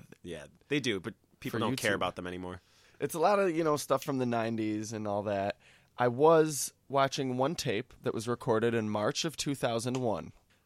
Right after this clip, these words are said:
Speaker 2: And there was a T V series called The Lone Gunman. Did you ever watch The X-Files at all? Like
Speaker 1: I was not a fan of The X-Files, but I know about it. I've watched it. Um,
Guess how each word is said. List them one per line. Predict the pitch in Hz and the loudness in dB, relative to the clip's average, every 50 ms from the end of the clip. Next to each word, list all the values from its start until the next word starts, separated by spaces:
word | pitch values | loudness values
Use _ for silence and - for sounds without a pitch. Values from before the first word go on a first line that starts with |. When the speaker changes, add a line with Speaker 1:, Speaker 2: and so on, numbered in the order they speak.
| _ _ - - | _ _ -6 -4
Speaker 2:
And | 120 117 120 120 117 117 117 - - 135 92 - | -4 -4 -2 -4 -4 -4 -6 -8 -10 -14 -10 -2
there | - 139 139 | 2 4 6
was | 143 131 113 117 | 6 4 2 -2
a | - | -8
T | - - 180 185 | -8 -8 -6 -6
V | 175 190 180 175 | -6 -6 -6 -4
series | 170 - - 151 139 131 131 131 123 120 120 117 - | -4 -6 -4 -2 -2 -2 -2 -2 -2 -4 -6 -6 -8
called | - - 131 113 110 | -6 -4 -4 -4 -2
The | 117 104 | -2 -4
Lone | 104 104 107 120 120 120 117 107 | -2 -2 -2 -2 -2 -2 -4 -4
Gunman. | - 107 104 101 101 95 92 92 95 92 90 | -4 -4 -4 -4 -4 -4 -6 -6 -6 -6 -4
Did | 117 113 113 | -4 -4 -2
you | 139 151 | 0 2
ever | 156 160 175 180 | 2 2 2 0
watch | 170 160 151 156 - - - | 2 2 2 2 0 -2 -4
The | - 117 | -2 -4
X-Files | 131 - - - 131 127 123 120 120 | -4 -2 0 2 2 4 4 2 0
at | 110 101 | 0 0
all? | 101 101 101 101 98 95 | 2 2 2 0 0 0
Like | 92 90 92 92 - - - _ _ _ - | -2 -2 -2 -4 -6 -10 -20 _ _ _ 0
Speaker 1:
I | 120 131 | 2 2
was | 127 123 160 | 2 2 0
not | 160 143 | 0 0
a | 127 | 0
fan | - - 208 220 226 240 240 226 220 226 | -2 -2 0 2 2 2 2 0 -2 -4
of | 220 214 | -4 -2
The | 208 220 214 | 0 0 0
X-Files, | 190 - - 180 170 170 170 170 175 170 165 | -2 -2 0 4 4 6 6 4 2 -2 -2
but | 156 139 123 127 - - | -2 0 0 0 0 0
I | 113 131 | 0 0
know | 143 165 180 185 | 2 2 2 2
about | 175 180 185 180 180 180 | 2 4 4 4 4 4
it. | 185 185 160 | 2 2 0
I've | 139 131 123 | 0 -2 0
watched | 139 160 165 160 156 - - | 4 4 4 4 4 0 -2
it. | 156 151 151 147 - | -2 -4 -4 -2 2
Um, | 127 123 120 117 110 110 107 104 | 4 6 6 6 6 4 2 -2